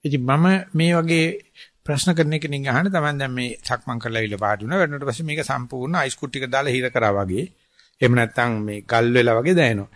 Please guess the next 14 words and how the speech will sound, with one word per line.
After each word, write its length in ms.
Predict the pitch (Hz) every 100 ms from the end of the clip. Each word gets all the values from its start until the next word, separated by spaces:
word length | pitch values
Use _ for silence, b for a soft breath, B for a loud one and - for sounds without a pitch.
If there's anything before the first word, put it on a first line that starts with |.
| B B
ඒක 140 | 180 185
තමයි 240 | 185 196 165
ඉන්න 220 | 156 190 208
ඉරියව්ව 440 | 165 160 180 180 202 220
දැනෙනවද 680 | 175 151 175 170 160 156
නැද්ද 280 | 214 190 165
කියලා 280 | 160 156 180
මම 160 | 190 165
දැනගන්න 420 | 135 120 110 147
කැමතියි. 320 | - 90 _ _ _
මේ, 180 | - 123 127
මේ 180 | 120
ප්‍රශ්න 280 | 113 131 -
කරුගේ. 380 | 107 98 98 98